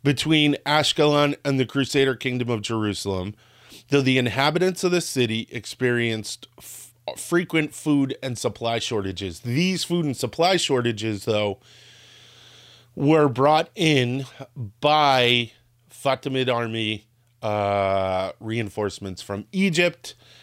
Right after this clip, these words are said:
and eventually, um, the trade stopped again. So in eleven fifty, the Fatimids fortified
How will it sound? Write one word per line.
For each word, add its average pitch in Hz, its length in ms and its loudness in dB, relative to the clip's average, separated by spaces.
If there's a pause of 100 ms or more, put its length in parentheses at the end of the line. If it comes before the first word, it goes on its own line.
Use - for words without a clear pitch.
(180)
and 135 480 4 (120)
eventually, 123 960 2 (380)
um, 110 680 0 (380)
the 107 200 -4
trade 110 440 -4
stopped - 440 -6 (120)
again. 95 540 -6 (600)
So 135 680 2 (1160)
in 143 140 0
eleven 185 440 4
fifty, - 1120 -4
the 127 160 0
Fatimids 143 500 -2
fortified 135 720 -2